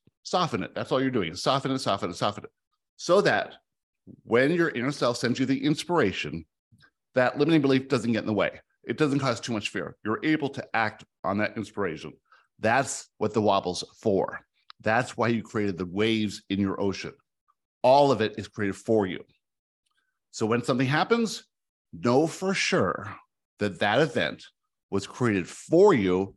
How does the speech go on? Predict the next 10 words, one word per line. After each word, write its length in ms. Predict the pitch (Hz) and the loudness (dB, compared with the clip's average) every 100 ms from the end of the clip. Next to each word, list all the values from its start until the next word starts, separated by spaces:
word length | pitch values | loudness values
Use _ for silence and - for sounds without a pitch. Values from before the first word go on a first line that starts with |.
| _ | _
for 680 | - - 147 147 143 139 139 | -20 -4 4 6 6 4 0
your 400 | 127 107 113 110 | -4 2 4 2
benefit. 600 | 87 104 107 107 87 80 - _ - _ | 0 -2 -2 -4 -8 -10 -12 _ -20 _
And 180 | - 104 - | -4 -4 -2
all 460 | 95 110 143 185 208 | 4 6 6 6 4
the 120 | 214 | 0
people, 480 | 214 202 - - - _ _ _ _ _ _ _ _ - | 0 -4 -4 -12 -14 _ _ _ _ _ _ _ _ -2
all 340 | 120 151 190 | 4 6 6
the 100 | 208 | 4
people 440 | 214 196 - 85 | 2 0 -2 -6